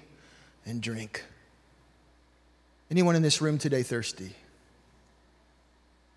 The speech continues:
Did I come to the right church this morning? I'm speaking to the right people this morning. Did the Holy Spirit lie to me when he spoke to me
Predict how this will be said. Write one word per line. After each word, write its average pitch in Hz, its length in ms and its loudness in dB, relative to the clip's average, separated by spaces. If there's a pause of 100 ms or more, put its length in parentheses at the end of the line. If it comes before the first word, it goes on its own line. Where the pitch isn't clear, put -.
(840)
Did 156 100 -2
I 208 60 4
come 240 200 4
to 220 60 2
the 165 100 2
right 131 180 2
church - 260 -4
this 123 160 -6
morning? 117 280 -4
I'm 143 460 -10
speaking 226 280 0
to 196 40 4
the 160 80 4
right 147 180 6
people 139 260 -2
this 135 180 -4
morning. 139 320 -6 (840)
Did 233 120 4
the 214 60 12
Holy 208 260 6
Spirit 165 500 2
lie 127 300 0
to 151 140 -2
me 147 200 0
when 139 140 -2
he 139 100 -2
spoke 139 340 -6
to 139 60 -8
me 139 240 -2